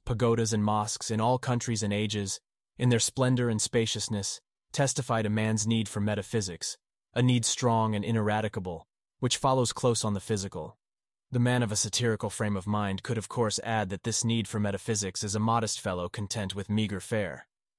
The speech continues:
Sometimes it lets itself be satisfied with clumsy fables and absurd fairy tales. If only they are imprinted early enough, they are for man adequate explanations of his existence and supports for his morality.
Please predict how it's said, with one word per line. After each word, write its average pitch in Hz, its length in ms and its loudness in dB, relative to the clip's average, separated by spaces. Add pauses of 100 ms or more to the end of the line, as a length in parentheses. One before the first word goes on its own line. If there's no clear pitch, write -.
(260)
Sometimes 175 500 2
it 120 80 -2
lets 123 240 0
itself 110 340 -2
be 113 100 -2
satisfied 107 640 -2
with 95 180 -10
clumsy 113 360 2
fables 98 540 -2
and 98 80 -2
absurd 107 420 0
fairy 104 320 -2
tales. 78 460 -10 (560)
If 113 160 -2
only 127 220 4
they 123 160 4
are 120 100 4
imprinted 131 420 2
early 113 280 4
enough, 87 400 -6 (100)
they 110 140 0
are 110 80 2
for 107 160 -2
man 117 320 2
adequate 117 420 0
explanations 113 720 0
of 104 80 0
his 107 140 -2
existence 104 720 -4
and 101 100 -6
supports 113 420 -2
for 101 140 -6
his 98 140 -6
morality. 95 560 -4